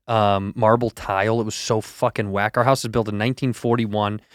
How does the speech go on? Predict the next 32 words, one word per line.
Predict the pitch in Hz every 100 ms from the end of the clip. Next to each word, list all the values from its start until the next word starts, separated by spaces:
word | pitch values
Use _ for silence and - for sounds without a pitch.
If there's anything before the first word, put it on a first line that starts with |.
| - -
They |
redid | 113 139 135
this | 127
thing | - 117
in, | 107
like, | 101
the | 107
sev-, | - - 110 110
late | 120 120
seventies. | - 113 110 107 110 _ _ - _ -
And | 117 110 107 -
finally, | 151 139 120 101 101 101 -
we | 113 107
were | 107
like, | 107 101 - _ _ -
"All |
right, | 135
I | 107
think | 139 120
we | 117
can | 113
redo | 110 113
this | 107 101
bathroom. | 107 98 104
We | 107
can, | 104
like, | 95
afford | 101 - 113 104
to, |
like, | 104 104
do | - 101
this, | 104 -